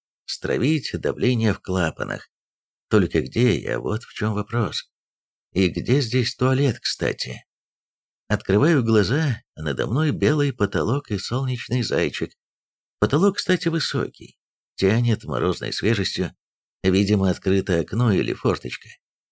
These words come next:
Пытаюсь встать, но ничего не получается. Да, что со мной произошло?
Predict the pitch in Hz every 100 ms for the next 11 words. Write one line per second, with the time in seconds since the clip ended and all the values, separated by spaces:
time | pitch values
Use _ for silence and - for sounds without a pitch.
0 | - - 170 120 - - - 165 - -
1 | 117 120 82 92 - 78 98 95 87 80
2 | 65 69 - 50 50 - - - _ _
3 | _ _ _ _ _ _ _ 95 90 113
4 | 117 95 90 - - - 160 160 147 98
5 | - - 120 135 143 127 - 113 117 127
6 | - 147 85